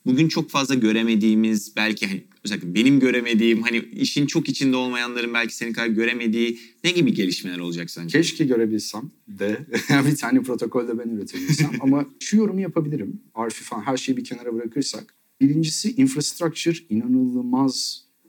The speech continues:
Speaker 2: problemli. Çok temel aktörlere dayanıyor. Bugün
Speaker 1: Hmm.
Speaker 2: MetaMask'ı bu sistemden çekseniz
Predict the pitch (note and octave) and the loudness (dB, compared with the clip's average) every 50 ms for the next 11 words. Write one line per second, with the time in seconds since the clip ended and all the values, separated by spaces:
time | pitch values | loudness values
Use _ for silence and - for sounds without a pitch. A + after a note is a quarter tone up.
0 | _ _ - A2+ G2+ F#2 G#2+ F#2+ F#2 F#2 F2+ E2+ F2 - - - - - - B2 | _ _ 0 0 0 0 -2 -2 -2 -4 -4 -6 -8 -10 -14 -14 -14 -8 -6 -2
1 | B2+ B2 A#2 G#2 G2+ - - G#2+ G2+ G#2 G2 G2+ F#2 F2+ E2+ E2 E2 E2 E2 - | -2 0 0 0 -2 0 -2 -2 -2 -2 -4 -6 -6 -6 -6 -8 -10 -12 -14 -10
2 | F#2 A#2 C#3 D3+ D3 C#3+ C#3+ C#3 C#3+ D3 C#3+ D3 C#3 - - - C#3 C3+ D3 C#3+ | -6 -4 -2 2 4 4 4 4 2 0 0 0 -2 -2 -4 -2 0 0 0 0
3 | - - C#3+ C3+ - - C#3 C3+ C#3+ C#3+ C#3+ C#3+ C#3+ F#3 F3 F3 - - A#2 C3 | -2 -2 -2 -2 0 2 2 4 4 4 2 2 0 -2 -4 -6 -6 -4 -4 -6
4 | - - - - - | -6 -6 -10 -14 -16